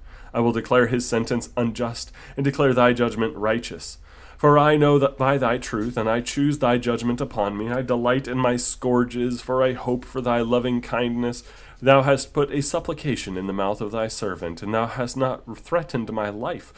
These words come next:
nor rejected my peace. Thou hast not failed my expectation, but hast upheld my spirit in the face of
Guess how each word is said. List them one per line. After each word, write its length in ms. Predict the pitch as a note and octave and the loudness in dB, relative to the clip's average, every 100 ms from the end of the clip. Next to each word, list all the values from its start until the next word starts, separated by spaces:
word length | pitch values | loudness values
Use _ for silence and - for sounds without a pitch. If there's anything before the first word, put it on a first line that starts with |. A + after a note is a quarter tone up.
| - C3+ | -20 -6
nor 280 | B2 C3 A#2+ | 2 4 2
rejected 540 | A2 A#2+ C3 C#3 G#2+ G2+ | 0 -4 -4 -8 -8 -6
my 200 | G2 F#2+ | -4 -6
peace. 500 | - F#2 - - - - - A2 | -10 -14 -14 -18 -20 -20 -10 -2
Thou 160 | A2 | 0
hast 180 | A#2 A#2 | 0 0
not 240 | A#2 - - | 0 -2 0
failed 320 | B2+ A#2+ G#2+ | 2 2 2
my 300 | A2+ G2+ F2+ | 0 0 -2
expectation, 800 | - - A2 G#2 - D3+ D3+ B2+ | -8 -4 -6 -6 -4 -2 -2 -4
but 120 | A#2 | -4
hast 260 | B2 A#2+ - - | -4 -6 -8 -6
upheld 440 | F3 - C#3 C#3 | -6 -4 -4 -2
my 160 | B2 B2+ | -2 -4
spirit 480 | - G#2 F2 E2+ - - - - | -6 -6 -6 -8 -12 -20 -20 -6
in 160 | B2+ A#2+ | -2 0
the 80 | |
face 680 | A#2 - - A#2 E2+ - - - - - | -2 -6 -4 -4 -4 -10 -14 -20 -20 -8
of 340 | F#2+ E2+ E2 | -4 -4 -8